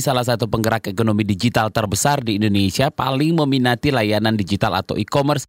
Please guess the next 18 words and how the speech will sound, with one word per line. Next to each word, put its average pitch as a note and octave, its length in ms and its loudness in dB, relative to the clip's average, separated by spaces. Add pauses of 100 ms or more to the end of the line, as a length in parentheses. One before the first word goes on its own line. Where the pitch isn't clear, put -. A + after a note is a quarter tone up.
buatan A2+ 480 0 (160)
negeri A2 400 0
sendiri. G#2+ 560 2
Wow, G#3+ 400 -2 (160)
ini D2+ 640 0
good A2+ 160 -2
news A#3 320 0
ya. F#3 160 0 (360)
Jadi F3+ 240 2
penelitian G3+ 560 2
yang D#3 160 0
berjudul D3+ 480 0
Perilaku D3 400 0
dan B2+ 240 0
Preferensi C3+ 480 0
Konsumen A#2 480 0
Milenial A2+ 480 2
Indonesia C3 560 0